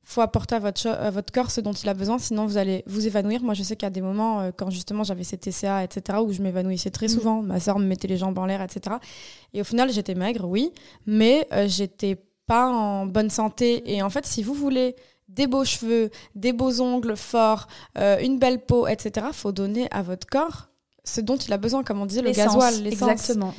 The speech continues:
Speaker 2: C'est ce que je dis
Speaker 1: Et
Speaker 2: à Fiona à chaque fois,
Speaker 1: ouais.
Speaker 2: parce qu'en ce moment, elle mange un peu moins. Je lui dis, « Mais meuf, c'est normal, t'es fatiguée, tu te sens moins bien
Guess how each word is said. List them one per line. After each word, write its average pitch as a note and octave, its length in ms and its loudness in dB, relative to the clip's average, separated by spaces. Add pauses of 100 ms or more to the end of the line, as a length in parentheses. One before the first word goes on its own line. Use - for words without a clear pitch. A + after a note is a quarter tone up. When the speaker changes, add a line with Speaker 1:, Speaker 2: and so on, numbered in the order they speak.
(160)
Speaker 2:
C'est A3 60 -12
ce - 80 -12
que A3 80 0
je G3+ 80 0
dis G#3+ 60 4
Speaker 1:
Et - 20 6
Speaker 2:
à G3+ 80 2
Fiona A3+ 220 0
à - 20 0
chaque A#3 160 -2
fois, A3+ 80 0
Speaker 1:
ouais. B3 60 2
Speaker 2:
parce G#3+ 120 -2
qu'en G3+ 120 -2
ce G3 120 -4
moment, A#3 180 2
elle A#3+ 120 4
mange G#3 180 2
un G#3+ 80 2
peu G#3+ 120 2
moins. B3 180 0
Je A3 60 -2
lui A3 80 0
dis, « G3+ 140 -4
Mais A3+ 120 0
meuf, C4+ 180 0
c'est - 120 -4
normal, B3+ 340 0 (160)
t'es A#3+ 100 2
fatiguée, A#3 540 -2
tu B3 160 -8
te - 40 -6
sens A#3 140 0
moins A3+ 180 0
bien C#4 300 2